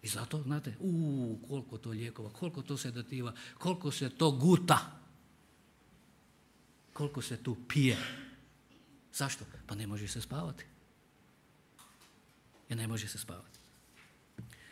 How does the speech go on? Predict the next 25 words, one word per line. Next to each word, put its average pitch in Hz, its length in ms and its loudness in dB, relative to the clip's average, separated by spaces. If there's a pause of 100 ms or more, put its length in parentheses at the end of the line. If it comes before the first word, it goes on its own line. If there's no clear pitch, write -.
(540)
Dakle, 214 380 6
vjera 190 480 4
i 170 140 4
vjera 208 280 8
nije 175 300 8
isto. - 240 2 (1200)
Znači, 156 220 2
potrebna 180 480 4
je 143 100 6
poniznost. 196 680 6 (400)
Drugu 202 240 4
stvar 185 220 4
što 180 120 2
smo 165 160 4
vidjeli, 185 300 4
potrebna 165 480 4
je 139 160 4
vjera. 127 380 -2 (1700)
Zanimljivo 180 600 6
je, 143 120 4
Pavao 214 320 2
piše 208 240 6 (800)
prvu 208 260 4
poslanicu 175 520 0
Timoteju. 123 600 0